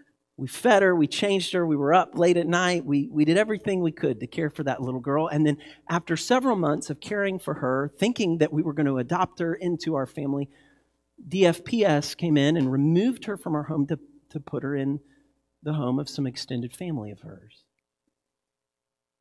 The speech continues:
And our hearts, man, that, that was hard. Because we thought, man, we, we didn't think this is what we were doing. We, we thought we were gonna invest much deeper and,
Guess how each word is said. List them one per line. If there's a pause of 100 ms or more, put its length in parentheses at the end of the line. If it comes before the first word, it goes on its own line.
(220)
And
our
hearts,
man,
that,
that
was
hard. (1600)
Because
we
thought,
man,
we,
we
didn't
think
this
is
what
we
were
doing.
We, (760)
we
thought
we
were
gonna
invest
much (340)
deeper
and,